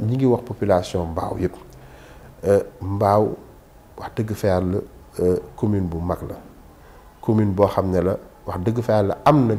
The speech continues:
jéego yi nga xam ne ñi fi jot a jaar def nañ ko. Waaye ñun nag jàpp nañ ne au soir du vingt-trois janvier, bu ngeen sànnilee kii,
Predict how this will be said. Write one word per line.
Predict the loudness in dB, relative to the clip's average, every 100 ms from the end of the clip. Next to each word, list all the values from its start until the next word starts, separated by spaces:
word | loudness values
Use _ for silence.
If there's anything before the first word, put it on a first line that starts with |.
| 4
jéego | 4 6
yi | 2
nga | 0
xam | -2 -2 0
ne | -2 -4 -14 -16 -8
ñi | -4
fi | -2
jot | -2 -2
a | -4 -2
jaar | 2 2 2
def | -2 0
nañ | -2 -2
ko. | -6 -12 -18 -20 -14 -4
Waaye | -2 0
ñun | -2 -4
nag | -4 -2
jàpp | -2 -2 0
nañ | 0 0 -2
ne | -10 -16 -20 -20 -20 -6
au | -4
soir | 0 0
du | 2
vingt-trois | 0 0 0 -4 -4
janvier, | -6 -8 -12 -16 -18 -20 -20 -20 -10
bu | -4 2
ngeen | 4 4
sànnilee | 0 0 -2 -4 -6
kii, | -8